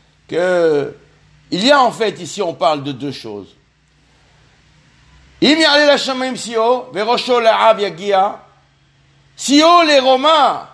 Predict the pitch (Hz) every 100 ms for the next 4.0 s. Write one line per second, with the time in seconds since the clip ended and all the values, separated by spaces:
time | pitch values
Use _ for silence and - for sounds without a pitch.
0 | _ _ _ _ _ _ - - 240 285
1 | 311 240 143 - 165 - 285 269 254 -
2 | 277 262 285 269 226 262 302 269 196 120
3 | - _ _ _ _ _ _ _ - 147